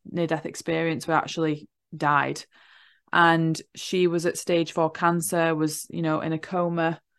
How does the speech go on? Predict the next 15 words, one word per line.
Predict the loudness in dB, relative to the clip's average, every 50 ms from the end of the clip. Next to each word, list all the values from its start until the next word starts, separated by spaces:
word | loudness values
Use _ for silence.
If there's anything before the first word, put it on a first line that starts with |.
| _ _ _ _ _ _ _ _ _ _ _ _
and | 2 4 4 4 4 4 2 0 0 -2 -4 -8 _ _ _ _ _ _ _ _ _ _ _ _ -18 -14
she'd | -6 -4 -4 -2 2
gone | 4 4 4 4 4
to | 0 -2
the | 0 0
other | 2 2 2
realm, | 2 2 2 2 2 0 0 -2
and | -4 -4 -4
she | -2 -4
saw | -4 -2 0 0 0 0
her | 0 -2
dad | 0 2 4 6 6 6 4 2
who'd | -4 -6 -6
passed. | -6 -6 -6 -6 -6 -6 -10 -8 -4
And | -4 -4 -4 -4